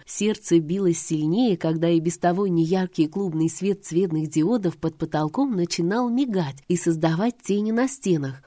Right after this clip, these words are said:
Он оглянулся через плечо, но никого не увидел. Левой рукой покрутил кольцо-артефакт на указательном правом пальце.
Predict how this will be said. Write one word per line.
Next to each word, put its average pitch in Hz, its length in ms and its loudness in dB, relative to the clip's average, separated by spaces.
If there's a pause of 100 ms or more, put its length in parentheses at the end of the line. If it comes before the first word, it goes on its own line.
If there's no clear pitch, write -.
Он 170 160 4
оглянулся 175 640 2
через 180 360 0
плечо, 170 400 -2
но 240 80 2
никого 170 460 0
не 240 140 2
увидел. 180 480 0 (280)
Левой 165 360 4
рукой 165 300 2
покрутил 170 560 -2
кольцо-артефакт 175 1160 -2
на 170 100 2
указательном 170 680 -2
правом 190 400 -2
пальце. 139 500 -6